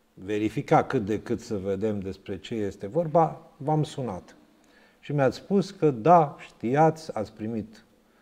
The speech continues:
acea poză și că ați verificat și ați luat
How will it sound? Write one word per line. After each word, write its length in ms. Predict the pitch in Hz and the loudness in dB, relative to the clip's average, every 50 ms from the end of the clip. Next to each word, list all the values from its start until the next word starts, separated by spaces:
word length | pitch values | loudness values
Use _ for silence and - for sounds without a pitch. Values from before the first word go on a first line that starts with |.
| _ _ _ _ | _ _ _ _
acea 540 | - 113 107 104 - 123 113 104 101 98 - - _ _ _ _ _ _ _ | -12 -12 -12 -10 -6 -4 -4 -4 -4 -4 -8 -14 _ _ _ _ _ _ _
poză 400 | - 165 165 160 143 127 151 147 | 2 4 4 4 4 4 0 0
și 240 | - - - 151 139 | -2 -2 -6 -8 -8
că 340 | - - 147 156 156 143 - - - - - _ _ _ _ _ _ _ _ _ _ _ _ _ _ _ _ _ _ _ _ | -4 0 2 4 4 2 0 -6 -18 -20 -20 _ _ _ _ _ _ _ _ _ _ _ _ _ _ _ _ _ _ _ _
ați 360 | _ - 139 143 127 - - 104 | _ -4 -2 -2 -2 -4 -6 -8
verificat 640 | 113 110 107 107 107 - 113 107 - 160 143 104 | -6 -4 -4 -4 -6 -6 -8 -6 -4 -4 -4 -4
și 140 | - - - | -4 -6 -4
ați 160 | 123 117 101 | -4 -4 -2
luat 420 | 104 127 123 120 - - - - | 0 0 0 0 0 -6 -20 -20